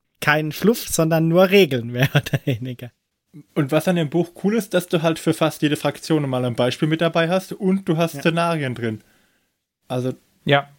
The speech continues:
Speaker 1: Genau,
Speaker 2: das,
Speaker 1: also es
Speaker 2: das
Speaker 1: ist, es ist ein Regelbuch und es enthält halt alles, was du an Regeln brauchst für Fraktionen und für Missionen und so weiter. Und das ist halt einfach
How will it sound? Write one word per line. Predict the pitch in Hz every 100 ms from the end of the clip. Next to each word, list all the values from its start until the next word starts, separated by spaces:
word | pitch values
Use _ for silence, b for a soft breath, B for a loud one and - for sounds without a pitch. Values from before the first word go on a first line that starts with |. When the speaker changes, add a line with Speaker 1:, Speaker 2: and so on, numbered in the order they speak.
| _ _ -
Speaker 1:
Genau, | 202 156
Speaker 2:
das, | 139
Speaker 1:
also |
es | 156
Speaker 2:
das | 190
Speaker 1:
ist, | 147
es | 170
ist | 190
ein | 190
Regelbuch | 170 208 233 233 254
und | 233
es | 220
enthält | 208 - 190 196
halt | 190 185
alles, | 147 180 -
was | 185 -
du | 175
an | 160
Regeln | 147 165 180 185 170
brauchst | - 147 190 - -
für | 160
Fraktionen | - 151 - - 220 214 208
und | 147 139
für | 139
Missionen | 135 131 175 202 202
und | 190
so | -
weiter. | 160 160 156
Und | 147
das | 147 151
ist | -
halt | 151 127
einfach | 139 - 139